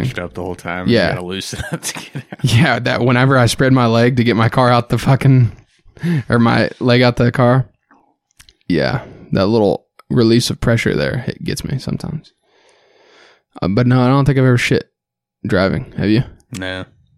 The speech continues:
Speaker 1: Knew a guy.
Speaker 2: Yeah. I could see it happening. I've gotten damn close. Told that story on the podcast about me driving to work, and I had to pull over at the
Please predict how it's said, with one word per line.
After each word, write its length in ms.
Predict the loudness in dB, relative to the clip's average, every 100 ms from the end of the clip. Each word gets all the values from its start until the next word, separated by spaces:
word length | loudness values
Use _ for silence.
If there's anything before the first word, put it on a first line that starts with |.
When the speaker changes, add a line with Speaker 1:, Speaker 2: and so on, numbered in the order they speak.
| _ -8
Speaker 1:
Knew 160 | -6
a 40 | -4
guy. 260 | -6 -8 -12 _ _ _ _ _ _ _ _ _ _ _ _
Speaker 2:
Yeah. 320 | -8 -6 -6 -8 -12 _ _ _ _ _ _ _ _ _ _ _ _ _ -4
I 140 | -2
could 100 | 0
see 120 | 0 0
it 60 |
happening. 400 | 0 -2 -2 -4 -6 _ _ _
I've 100 | -2
gotten 180 | 0 -2
damn 260 | 0 0 0
close. 500 | 2 2 2 -2 -12 _ _ _ _ _ _ _ _ _ _ _ -6
Told 140 | -4
that 160 | -2 -4
story 200 | -2 0
on 60 |
the 140 | 0 0
podcast 440 | 0 0 -2 0
about 160 | -2 0
me 120 | 0
driving 300 | 2 0 0
to 60 | 0
work, 320 | 0 -2 -2
and 200 | -4 -2
I 60 | -2
had 100 | -2
to 60 | -2
pull 180 | -2 0
over 240 | 0 0
at 140 | 0 -2
the 320 | -4 -4